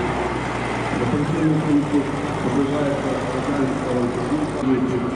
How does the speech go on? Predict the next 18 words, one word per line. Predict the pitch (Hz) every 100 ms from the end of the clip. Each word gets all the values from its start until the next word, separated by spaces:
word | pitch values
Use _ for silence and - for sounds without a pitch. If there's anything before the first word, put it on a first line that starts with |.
| - - - - 135
яку | 127 127 131 131 156 151 156
ми | 160
нікого, | 135 135 131 120 120
нікого | 127 123 135 135
не | 131
відбили, | 131 135 151 147
не | 131
буде, | 127 135 131 127 - - - - - 988 -
поки | - - 135
живі, | 135 135 139 135 117
відбити | 131 135 127 127
не |
буде. | 123 120 110 98 - - - - - - - -
Відповідно, | 151 147
ми | 143
відбувався | 143 147 147 143 135 135 139 135 135 135 131 131 - - - - -
на | 120
загальну | 127 147 143